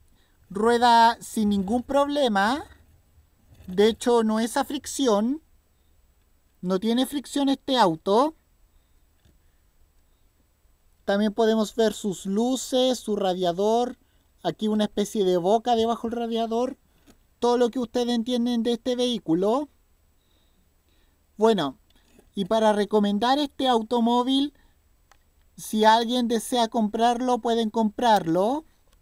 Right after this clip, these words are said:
Si lo ven a un buen precio, pueden comprarlo, eh, en los supermercados Jumbo o Líder, o por último en el Persa Bio Bio, donde sea,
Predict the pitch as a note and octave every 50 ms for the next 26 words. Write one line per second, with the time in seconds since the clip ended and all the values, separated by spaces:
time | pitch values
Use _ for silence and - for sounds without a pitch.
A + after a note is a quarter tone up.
0 | _ _ _ _ _ _ _ _ _ _ _ _ _ _ _ _ _ _ _ _
1 | _ - - A3 G#3+ G#3 G#3 G#3 G3+ G#3+ A#3 A#3+ B3+ B3+ B3 B3 B3 B3 A#3+ A3
2 | B3+ B3+ B3 A#3 G#3+ - C4 C4+ B3+ - - C4+ A#3 - B3+ B3 A#3+ B3 A#3 -
3 | - A#3+ A3+ G#3+ - B3 A#3+ A3+ G3+ G3 G3+ G#3 A3+ B3+ D4 - - _ _ _
4 | _ _ _ _ _ _ _ _ _ _ _ - G3+ G3 G3 G3 G3 F#3+ F#3+ G#3
5 | - - G#3+ G3+ G#3 G#3 G3+ F#3+ - A#3 G3+ G#3 G3+ G3+ G#3 F#3+ - - A#3+ A#3
6 | A#3 A3 A3 A3+ A3 G#3+ G#3 G3 E3+ - A#3+ B3 B3+ C4 C4 C4 B3 A#3+ B3 A#3+
7 | A#3+ A#3+ A#3+ A#3+ A#3+ - _ _ _ _ _ F#3+ F#3 F#3+ G#3 G#3+ A#3 B3 B3+ B3+
8 | B3+ B3 B3 B3 A#3+ B3+ - - _ _ _ _ _ _ _ _ _ _ _ _
9 | _ _ - A3 G3 G3 F#3+ F#3 G#3+ G#3+ G3+ G#3+ A#3+ B3 A#3+ G#3+ A#3+ A#3+ A3 A3+
10 | A3+ A3+ A3+ A3+ A3+ A3 G#3+ G#3+ G#3 G#3 G3+ F#3+ - A3+ A3 G3+ - - A3 G#3+
11 | G3 G3+ G3+ F#3+ F#3+ F#3 A3 A3+ A#3+ B3 A#3+ A#3 A3+ G#3+ G#3+ G#3 G3+ F#3+ F#3+ F#3
12 | - - C#4 C4 B3 A#3 A#3+ A#3+ C4 C4+